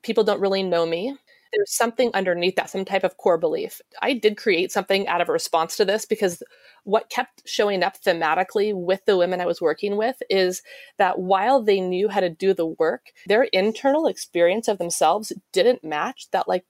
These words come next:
powerhouse woman who was gonna get up on that stage and just <laughs> tear it apart 'cause she's rad. It was, like, this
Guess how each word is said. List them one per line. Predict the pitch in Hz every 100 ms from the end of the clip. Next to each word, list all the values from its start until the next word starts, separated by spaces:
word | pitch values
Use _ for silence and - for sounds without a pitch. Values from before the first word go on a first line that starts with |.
| _
powerhouse | - 151 175 214 214 214 247 - - _ _ _
woman | 175 185 185 156 180
who | 185
was | 185
gonna | 185 180 -
get | 180
up | -
on | -
that | 277 -
stage | - 185 185 -
and | 190 180
just | 180 -
<laughs> | - -
tear | 233 233 262
it | 226
apart | 190 - 208 196 -
'cause | 202
she's | - 202 190 -
rad. | 156 175 226 151 196 269 - - - - -
It | 226 -
was, | 208 202 202 - - -
like, | 214 214
this | 214 208